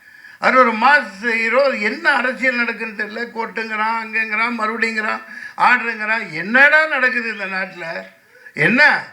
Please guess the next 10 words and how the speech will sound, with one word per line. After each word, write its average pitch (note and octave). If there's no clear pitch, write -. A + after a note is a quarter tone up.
யாரா G#3+
இருந்தாலும் C#4
சரி, G3
சினிமாங்கிற C#4
இந்த B3+
குடும்பம், C4
அந்த A#3+
இதுக்கு B3+
ஒருத்தர் A3
பாதிக்கப்படக்கூடாது. G#3